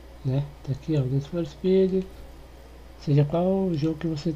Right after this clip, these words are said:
tiver baixado aí, você coloca na sua área de trabalho, beleza? Lembrando, se você tiver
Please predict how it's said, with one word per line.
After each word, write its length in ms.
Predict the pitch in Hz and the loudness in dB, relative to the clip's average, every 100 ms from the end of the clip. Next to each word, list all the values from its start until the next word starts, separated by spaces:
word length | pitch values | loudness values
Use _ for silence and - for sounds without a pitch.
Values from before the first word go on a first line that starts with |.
| - | 0
tiver 300 | 156 143 147 | 2 6 6
baixado 420 | 147 143 156 143 | 6 4 2 6
aí, 120 | 147 | 6
você 240 | 151 151 170 | 4 0 0
coloca 380 | 151 143 147 | 4 4 4
na 140 | 151 143 | 2 2
sua 200 | - 143 | 4 4
área 240 | 147 156 | 4 4
de 60 | 151 | 0
trabalho, 500 | 165 160 135 123 120 - - - - - - - - - | 2 2 4 0 -2 -8 -18 -20 -20 -20 -20 -20 -20 -2
beleza? 420 | 143 135 160 160 165 - - - - - - - | 2 4 4 2 -2 -10 -18 -16 -12 -14 -6 6
Lembrando, 540 | 170 156 170 160 143 | 8 10 10 8 6
se 140 | - | 2
você 260 | 151 151 175 | -2 0 -2
tiver 540 | 180 160 156 151 143 | 0 2 4 6 4